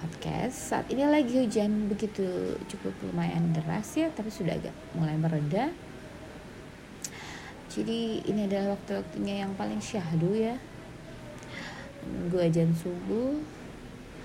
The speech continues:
aku mau berbagi sedikit tentang hikmah sebuah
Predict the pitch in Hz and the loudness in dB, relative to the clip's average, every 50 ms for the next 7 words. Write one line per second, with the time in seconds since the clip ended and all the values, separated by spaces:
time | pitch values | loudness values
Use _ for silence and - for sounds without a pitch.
0 | - - - - - - - - - - 208 196 180 180 180 170 165 165 165 165 | -12 -12 -12 -12 -12 -10 -6 -2 2 4 4 4 4 6 6 8 8 8 8 6
1 | - - - - - 165 165 - - - - - - - - - - - - - | 0 -2 -4 -4 -4 -4 -2 -4 -6 -6 -8 -14 -14 -14 -14 -14 -14 -14 -10 -4
2 | - 180 175 175 175 - - - - 92 90 73 - - - - 92 - - - | -2 0 0 0 -2 -2 -4 -4 -4 -2 -4 -4 -4 -4 -4 -6 -6 -6 -8 -8
3 | - - 160 175 208 208 - - 185 190 185 202 196 - - - - 170 170 165 | -8 -6 -6 -4 -4 -4 -4 -2 -2 -2 -2 -2 -4 -6 -6 -4 0 0 2 4
4 | 160 151 151 - - 165 160 | 4 2 2 0 0 0 0